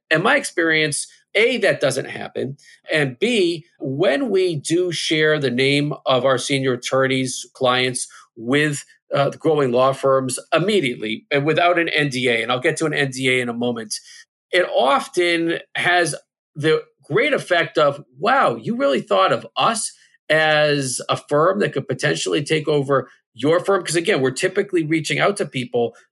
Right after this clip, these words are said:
that are in their forties, and our clients are typically in their sixties. It's very flattering when we're reaching out to these growing law firms.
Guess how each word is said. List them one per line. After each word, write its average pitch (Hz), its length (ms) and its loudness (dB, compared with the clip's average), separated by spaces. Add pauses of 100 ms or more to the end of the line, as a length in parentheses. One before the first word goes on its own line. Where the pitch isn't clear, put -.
that 143 160 2
are 139 300 2 (100)
in 175 300 0
their 160 340 2 (240)
forties, 262 680 0
and 151 200 0
our 208 240 2
clients 165 380 0
are 165 80 -2
typically 170 540 -2
in 165 100 0
their 170 140 2
sixties. 139 520 -6
It's 110 140 -10
very 196 200 2
flattering 196 680 0 (240)
when 143 140 0
we're 147 120 0
reaching 185 420 0
out 170 260 0
to 165 140 0
these 151 260 -2
growing 147 440 2
law 175 220 2
firms. 113 500 -4